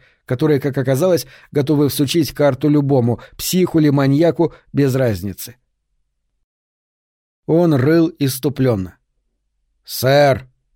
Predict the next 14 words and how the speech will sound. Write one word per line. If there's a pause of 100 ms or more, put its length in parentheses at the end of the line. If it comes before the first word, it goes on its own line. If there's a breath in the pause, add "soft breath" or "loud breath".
(440)
вы
не
можете
оставаться
здесь!» (600)
Сэм
продолжал
копать. (560)
За
два
месяца
он
вырыл
яму,